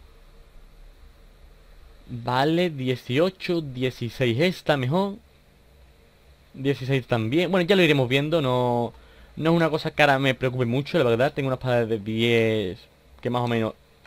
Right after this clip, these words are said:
Vale, la comida la he dejado, eso sí me preocupa bastante, el no tener comida.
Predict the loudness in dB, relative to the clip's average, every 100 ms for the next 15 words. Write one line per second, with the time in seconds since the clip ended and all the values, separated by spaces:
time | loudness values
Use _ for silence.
0 | -20 -20 -20 -20 -16 0 4 4 4 4
1 | 6 6 6 2 0 -2 0 0 0 0
2 | 0 -2 -6 -4 -4 -4 -4 -4 -4 -4
3 | -4 -2 -2 -4